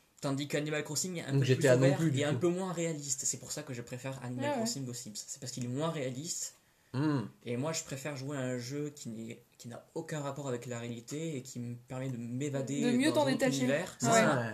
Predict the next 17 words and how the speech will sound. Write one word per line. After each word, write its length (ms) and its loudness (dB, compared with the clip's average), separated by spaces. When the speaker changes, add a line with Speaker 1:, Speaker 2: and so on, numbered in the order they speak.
Speaker 2:
Ah 180 -2
ouais. 100 2
Speaker 3:
Et 20 6
pas 160 8
Speaker 1:
Pour 80 4
Speaker 3:
vivre 240 6
une 60 6
Speaker 1:
me 80 6
Speaker 3:
réalité 420 6
Speaker 1:
rapprocher 240 4
de 60 2
la 80 2
Speaker 3:
alternative. 260 2
Speaker 1:
réalité, 300 -2
voilà, 180 -2
Speaker 3:
Ah 60 0
Speaker 1:
c'est 20 6